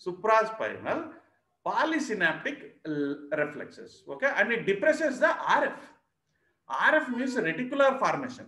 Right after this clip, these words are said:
Reticular formation is, uh, always, uh, wakefulness. Always you are waking.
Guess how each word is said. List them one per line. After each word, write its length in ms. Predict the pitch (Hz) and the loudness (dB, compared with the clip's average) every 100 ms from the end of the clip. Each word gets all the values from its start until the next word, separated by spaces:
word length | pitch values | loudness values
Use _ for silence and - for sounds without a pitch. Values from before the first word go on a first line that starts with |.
| - | -2
Reticular 540 | 170 254 - 277 254 | -2 -2 -4 -2 -2
formation 560 | 240 226 233 226 262 254 | 0 -2 -2 -6 -4 -2
is, 260 | 214 175 196 | -4 -4 0
uh, 140 | 175 180 | 0 0
always, 360 | 220 240 240 | 0 -2 0
uh, 240 | 214 180 147 | 0 2 4
wakefulness. 920 | 202 233 - 226 170 104 - - - _ _ _ _ _ - 139 | 4 2 -2 -4 -4 -8 -12 -20 -20 _ _ _ _ _ -12 -4
Always 360 | 175 220 233 196 | 0 4 4 4
you 120 | 190 | 2
are 320 | 180 - 135 | 2 -2 -2
waking. 440 | 170 190 160 - | 0 0 -4 -8